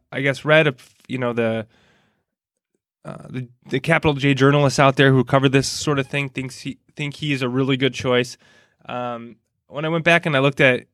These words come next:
you know, to make my own independent decision, I went back and looked, and the first thing I read was he was, uh, assistant coach eighteen seasons for the Spurs, and I thought, "Oh no,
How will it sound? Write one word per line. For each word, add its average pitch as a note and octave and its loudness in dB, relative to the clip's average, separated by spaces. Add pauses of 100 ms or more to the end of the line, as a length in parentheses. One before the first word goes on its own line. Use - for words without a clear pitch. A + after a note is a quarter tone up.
you B2+ -8
know, B2 -6
to C3+ -6
make D3+ 2
my C3+ 6
own C3+ 4
independent C3+ -2
decision, A#2+ 0
I B2+ 2
went C3+ 2
back C#3 2
and B2 -12
looked, C#3+ -10
and B2 -6 (520)
the C#3 -14
first E3+ 2
thing E3 0
I C#3 4
read C#3+ 4
was C3+ 2
he C3 0
was, A#2 2
uh, A#2+ -6
assistant D3+ -2
coach D3+ 0
eighteen D3 -2
seasons C#3 -6
for C3+ -6
the A#2+ -4
Spurs, D3+ -2
and B2 -4
I A2 -2
thought, A2+ -6 (120)
"Oh C#3 4
no, A2+ 4